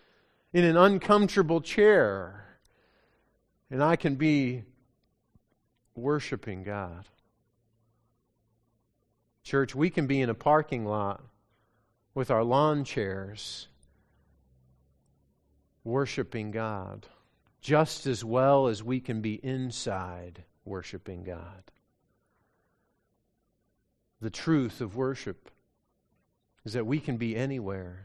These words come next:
doing anything, worshiping God, as long as our worship belongs to Him, as we listen to the Spirit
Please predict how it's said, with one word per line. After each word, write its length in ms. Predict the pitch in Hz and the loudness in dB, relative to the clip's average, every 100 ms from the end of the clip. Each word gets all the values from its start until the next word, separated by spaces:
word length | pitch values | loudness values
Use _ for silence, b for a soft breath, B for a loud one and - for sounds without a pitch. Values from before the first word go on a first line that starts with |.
| 98 _ _ _ _ _ | -20 _ _ _ _ _
doing 360 | 113 135 127 110 | -4 -2 -2 -4
anything, 880 | 135 139 120 - 139 117 95 92 98 98 _ _ _ _ _ _ _ | -4 -4 -6 -6 -6 -4 -6 -10 -16 -20 _ _ _ _ _ _ _
worshiping 560 | 107 117 - - 107 98 | -6 -6 -8 -8 -8 -6
God, 500 | 110 104 98 101 - _ _ _ _ _ _ _ _ _ _ _ _ | -8 -8 -12 -18 -20 _ _ _ _ _ _ _ _ _ _ _ _
as 160 | 117 101 | -10 -8
long 640 | 107 117 139 151 151 156 | -4 0 2 2 0 -4
as 200 | - 120 | -8 -6
our 140 | 117 110 | -4 -4
worship 580 | 104 120 127 - 135 120 _ | -4 -6 -6 -8 -10 -10 _
belongs 960 | 113 104 98 110 120 127 127 123 123 - | -8 -6 -4 -6 -4 -6 -6 -10 -14 -14
to 140 | - | -12
Him, 500 | 95 127 123 110 98 92 b b | -8 -6 -6 -6 -10 -16 b b
as 140 | 127 | -6
we 140 | 113 117 | -4 -4
listen 720 | 110 123 147 - 165 156 156 | -2 -2 -2 -2 -4 -4 -4
to 100 | - | -6
the 120 | 107 | -6
Spirit 720 | 104 - - 135 139 139 139 | -6 -8 -4 0 0 -2 -6